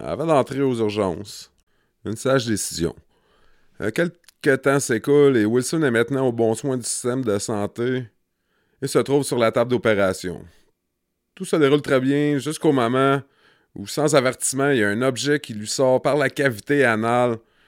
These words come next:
et qui glisse sur la table d'opération devant tout le personnel.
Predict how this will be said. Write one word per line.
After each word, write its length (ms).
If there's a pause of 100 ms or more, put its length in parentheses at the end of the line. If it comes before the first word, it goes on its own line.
(220)
et 60
qui 120
glisse 280
sur 100
la 180
table 220
d'opération 580
devant 300
tout 120
le 60
personnel. 680